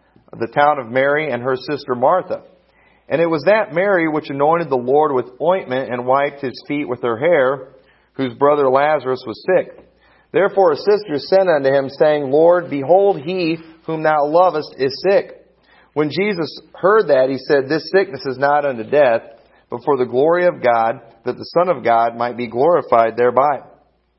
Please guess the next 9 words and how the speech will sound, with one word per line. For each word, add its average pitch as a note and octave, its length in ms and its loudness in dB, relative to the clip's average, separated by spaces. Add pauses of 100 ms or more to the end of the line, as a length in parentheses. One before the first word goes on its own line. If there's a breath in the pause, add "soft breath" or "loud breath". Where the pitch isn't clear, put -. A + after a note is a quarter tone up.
(460)
Now C3+ 220 0
Jesus D#3+ 480 -6
loved F#3 340 2
Martha A#2 360 -2
and A2+ 200 -2
her A2+ 140 -6
sister B2 680 -6
and F3 200 -2
Lazarus. D#3+ 640 -2